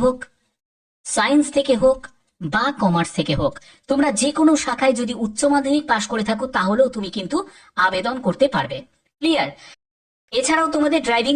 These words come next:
লাইসেন্সের প্রয়োজন আছে, অর্থাৎ হেভি ভেহিকলস ড্রাইভিং লাইসেন্স যদি থাকে তাহলেও হবে, অথবা তোমাদের যদি মিডিয়াম ভেহিকল লাইসেন্স যদি থাকে তাহলেও হবে, অথবা তোমাদের যদি লাইট মোটর ভেহিকলস এর লাইসেন্স থাকে তাহলেও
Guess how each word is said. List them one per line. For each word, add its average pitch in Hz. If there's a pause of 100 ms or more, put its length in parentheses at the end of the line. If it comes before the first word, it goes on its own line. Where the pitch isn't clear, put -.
লাইসেন্সের 277
প্রয়োজন 233
আছে, 254 (120)
অর্থাৎ 226 (100)
হেভি 247 (100)
ভেহিকলস 254
ড্রাইভিং 233 (160)
লাইসেন্স 247 (220)
যদি 233 (120)
থাকে 208 (100)
তাহলেও 220
হবে, 233 (440)
অথবা 277 (120)
তোমাদের 269
যদি 254 (400)
মিডিয়াম 285
ভেহিকল 269 (420)
লাইসেন্স 220 (120)
যদি 226
থাকে 220
তাহলেও 214
হবে, 226 (200)
অথবা 269 (100)
তোমাদের 233
যদি 220 (160)
লাইট 220 (120)
মোটর 220
ভেহিকলস 208
এর 233
লাইসেন্স 185 (100)
থাকে 220 (420)
তাহলেও 202